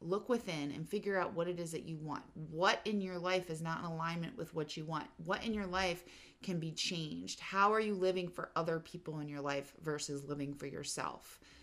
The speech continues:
And what can you do to add more things into your daily life where you're living for you,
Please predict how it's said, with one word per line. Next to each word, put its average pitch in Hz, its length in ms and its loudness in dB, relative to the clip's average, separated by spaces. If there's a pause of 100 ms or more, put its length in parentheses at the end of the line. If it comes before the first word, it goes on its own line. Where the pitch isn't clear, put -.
(260)
And 170 160 2
what 180 220 6
can 165 160 -6
you 165 120 -2
do 143 520 2 (560)
to - 300 0
add 156 320 4
more 156 240 -2
things 147 380 -6
into 147 280 -4
your 147 120 0
daily 143 460 0
life 151 460 0
where 160 120 -2
you're 156 180 0
living 151 440 0
for 147 220 -8
you, 139 240 -8